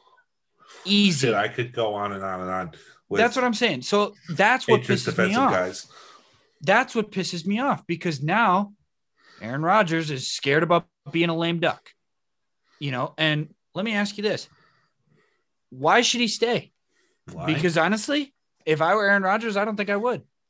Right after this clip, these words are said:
Speaker 1: And again, he's on my wall. I fucking love the guy. But let's be real here. If you already know that you're getting replaced,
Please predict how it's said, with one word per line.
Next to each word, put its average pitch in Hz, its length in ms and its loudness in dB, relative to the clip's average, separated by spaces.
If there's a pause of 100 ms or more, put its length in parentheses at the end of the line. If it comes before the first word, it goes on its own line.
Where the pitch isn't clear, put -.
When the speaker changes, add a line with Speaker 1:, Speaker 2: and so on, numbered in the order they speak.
(140)
Speaker 1:
And 170 140 -4
again, 190 320 -2 (720)
he's 196 180 0
on 226 140 4
my 220 100 4
wall. 208 420 2 (160)
I 160 60 -10
fucking 208 340 -10
love 208 200 -2
the 190 80 -2
guy. 135 280 -2 (880)
But 208 140 2
let's 226 220 0
be 196 160 -4
real 226 220 4
here. 170 280 0 (420)
If 165 180 -2
you 226 220 2
already 233 320 6
know 165 380 0 (720)
that 143 160 -4
you're 143 200 -2
getting 180 280 2
replaced, 139 600 -4